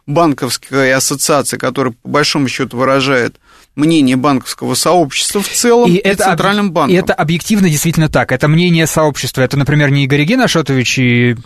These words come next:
Speaker 2: коллеги в-, хотят вот с такой позиции, в таких формулировках выступить. Это действительно консолидированное мнение.
Speaker 1: Это консолидированное мнение, скажем так, а, той части банков, которая активно принимает участие в деятельности А Р Б.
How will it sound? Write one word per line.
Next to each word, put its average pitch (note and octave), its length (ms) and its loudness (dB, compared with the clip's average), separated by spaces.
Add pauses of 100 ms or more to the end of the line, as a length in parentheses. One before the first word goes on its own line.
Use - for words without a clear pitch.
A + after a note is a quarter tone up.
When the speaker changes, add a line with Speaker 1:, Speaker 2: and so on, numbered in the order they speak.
Speaker 2:
коллеги B2 760 2 (160)
в-, B2+ 320 -12
хотят B2+ 380 0
вот A2+ 140 -2
с - 40 -8
такой C3+ 240 2
позиции, B2+ 400 0
в - 60 -6
таких C3 280 0
формулировках C3 600 0
выступить. A#2 400 -2
Это C#3 240 0
действительно D3+ 420 0
консолидированное B2+ 720 2
мнение. A#2 380 0
Speaker 1:
Это G3+ 240 0
консолидированное G3 1000 0
мнение, D#3 520 0
скажем C3+ 420 -2
так, - 360 -4 (100)
а, C3+ 420 2 (320)
той E3+ 340 0 (280)
части E3 400 0
банков, G#3 440 0
которая F3+ 380 -2
активно D3+ 720 -2 (280)
принимает D3+ 520 0
участие C#3+ 760 -2
в C3+ 60 -4
деятельности D3+ 520 -4
А C#3+ 60 0
Р C#3+ 180 0
Б. C3 240 -4